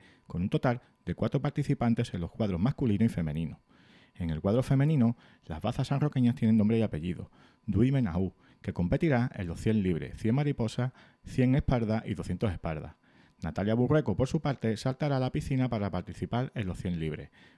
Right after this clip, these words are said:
mientras que Andrea Ledesma luchará por las medallas en los cien brazas, su prueba estrella. Por otro lado, ya en el cuadro masculino, San Roque contará con la participación de uno de sus nadadores más en forma.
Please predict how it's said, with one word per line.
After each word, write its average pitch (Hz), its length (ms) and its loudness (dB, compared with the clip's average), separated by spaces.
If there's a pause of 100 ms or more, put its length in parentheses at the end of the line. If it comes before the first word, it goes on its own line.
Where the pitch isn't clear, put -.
mientras 85 260 -2
que - 100 -8
Andrea 85 240 -2
Ledesma 131 400 0
luchará 127 380 -2
por 107 140 -4
las 92 100 -2
medallas 117 460 -2
en 95 100 -6
los 85 140 -6
cien 127 160 -2
brazas, 87 340 -6 (240)
su - 180 -12
prueba 127 300 0
estrella. 80 480 -6 (460)
Por 82 160 -4
otro 117 160 0
lado, 135 340 4
ya 98 160 -2
en 104 60 2
el 110 100 0
cuadro 107 240 0
masculino, 113 540 2 (180)
San 151 220 -2
Roque 123 220 0
contará 131 340 -2
con 120 100 -2
la 107 100 0
participación 107 680 -2
de 117 60 0
uno 123 180 0
de 123 80 0
sus 107 160 -6
nadadores 98 520 -4
más 113 220 4
en 98 100 2
forma. 87 440 -4